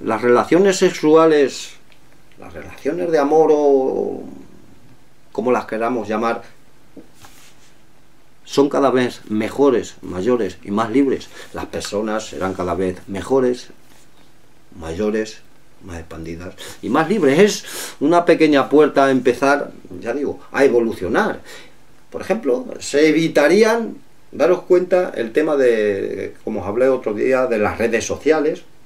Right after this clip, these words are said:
esos chantajes, ese tipo de, de chantajes, historias que hay por obtener desnudos de unas u otras personas. Si las personas no nos diera eso, vergüenza,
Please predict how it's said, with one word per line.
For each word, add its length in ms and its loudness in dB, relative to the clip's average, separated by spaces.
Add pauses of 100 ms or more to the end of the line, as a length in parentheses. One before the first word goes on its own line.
(640)
esos 280 -6
chantajes, 640 -4
ese 180 -4
tipo 340 -4
de, 300 0 (320)
de 320 -6
chantajes, 640 -2
historias 480 -2
que 160 -4
hay 260 -2
por 240 -10
obtener 480 0
desnudos 540 0
de 100 -2
unas 320 -2
u 80 -2
otras 260 -6
personas. 500 -6 (320)
Si 160 -2
las 160 2
personas 760 0
no 240 -4
nos 220 -2
diera 800 2
eso, 260 -8
vergüenza, 760 0